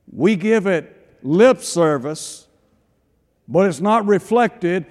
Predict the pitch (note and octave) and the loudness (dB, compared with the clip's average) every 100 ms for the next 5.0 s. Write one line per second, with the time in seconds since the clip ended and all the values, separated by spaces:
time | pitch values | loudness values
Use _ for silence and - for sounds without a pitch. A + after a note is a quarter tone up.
0 | - E3+ F3 E3+ G#3 G#3 G#3 A3+ A#3+ A3 | -8 -4 -2 2 2 4 4 4 4 4
1 | C3+ - - _ _ _ _ _ _ _ | 0 -6 -20 _ _ _ _ _ _ _
2 | _ _ _ - F#3+ G#3 B3+ B3+ A#3 G3+ | _ _ _ -2 0 2 4 4 4 2
3 | G3+ G#3 A#3 A#3 G3+ E3 F3+ F3 A3+ G3 | 2 2 2 0 -2 2 0 2 -2 -2
4 | F#3+ - G3+ F3 A#3 A3+ G#3+ - F#3+ C#3+ | -6 0 2 2 2 0 -4 -4 -4 -4